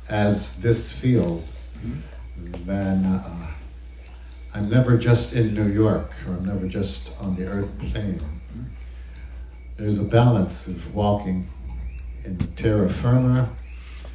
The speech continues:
Speaker 1: and hovering as a unified field.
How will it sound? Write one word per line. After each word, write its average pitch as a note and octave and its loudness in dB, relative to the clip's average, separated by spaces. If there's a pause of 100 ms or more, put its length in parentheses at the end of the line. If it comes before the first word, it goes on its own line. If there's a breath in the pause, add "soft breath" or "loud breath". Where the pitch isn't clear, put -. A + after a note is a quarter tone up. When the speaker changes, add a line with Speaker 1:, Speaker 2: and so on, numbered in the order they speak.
(360 loud breath)
Speaker 1:
and G2+ -2
hovering A#2+ 6
as A2 6
a G#2+ 4
unified A2+ 6
field. F#2+ 2